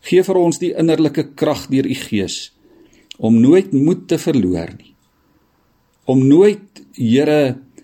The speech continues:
toe te laat dat die twyfel ons oorweldig nie, maar om die geleenthede raak te sien, waartoe U vir ons roep.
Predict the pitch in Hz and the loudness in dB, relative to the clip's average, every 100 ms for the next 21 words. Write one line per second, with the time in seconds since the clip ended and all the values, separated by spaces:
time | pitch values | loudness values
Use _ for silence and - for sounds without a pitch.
0 | _ _ _ _ _ _ _ 202 208 180 | _ _ _ _ _ _ _ -2 0 0
1 | 131 107 101 98 101 120 - 147 151 - | 2 0 -4 -6 -4 -6 -2 -2 -2 -2
2 | 123 98 - 110 - 120 104 90 85 85 | -4 -4 -2 -4 -2 -2 -2 -4 -6 -8
3 | 82 - - _ _ _ _ _ _ _ | -12 -16 -20 _ _ _ _ _ _ _
4 | _ - 104 131 139 135 139 120 117 151 | _ -6 -2 0 -2 -2 0 0 2 2
5 | 175 147 156 143 131 131 135 139 - 101 | 0 -2 -2 0 -2 -4 -6 -6 -6 -8
6 | 85 80 _ _ _ _ _ _ _ _ | -10 -12 _ _ _ _ _ _ _ _
7 | _ _ 101 95 101 117 120 120 131 110 | _ _ -6 -4 -4 -6 -4 -4 -2 -2
8 | 113 104 92 87 - _ | -2 -2 -6 -10 -16 _